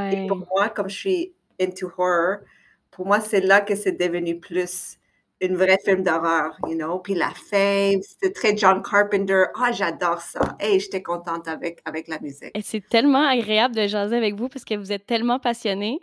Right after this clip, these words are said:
Speaker 2: J'adore ça.
Speaker 1: <laughs>
Speaker 2: Puis, on va, on espère que les gens vont être aussi passionnés de votre film, vont pouvoir le découvrir donc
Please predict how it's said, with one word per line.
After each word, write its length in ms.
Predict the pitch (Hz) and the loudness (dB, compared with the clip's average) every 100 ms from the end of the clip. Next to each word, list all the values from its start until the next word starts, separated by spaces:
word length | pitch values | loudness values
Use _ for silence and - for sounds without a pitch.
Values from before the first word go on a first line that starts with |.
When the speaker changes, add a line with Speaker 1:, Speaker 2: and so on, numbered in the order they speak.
| - | -8
Speaker 2:
J'adore 580 | 202 196 196 208 269 - | -4 -4 2 4 4 0
ça. 360 | - - 247 | 0 4 6
Speaker 1:
<laughs> 760 | 202 - 320 - 427 - 440 - | 6 6 6 4 -2 -2 -6 -6
Speaker 2:
Puis, 360 | 247 277 277 - _ | 2 2 2 -4 _
on 180 | 220 214 | 2 4
va, 120 | 208 214 | 4 4
on 60 | 214 | 2
espère 280 | 214 - 480 | 2 2 2
que 120 | - | 4
les 100 | 233 | 4
gens 140 | 247 | 6
vont 60 | 311 | 6
être 140 | 240 | 4
aussi 200 | 269 - | 0 -2
passionnés 360 | 370 311 262 294 | 2 2 4 4
de 60 | 220 | 4
votre 140 | 208 | 2
film, 160 | 285 427 | 0 2
vont 80 | 254 | 2
pouvoir 220 | - 240 | 4 4
le 100 | 247 | 4
découvrir 540 | 226 - 214 208 277 | 2 -4 -6 0 2
donc 240 | 240 202 | 2 0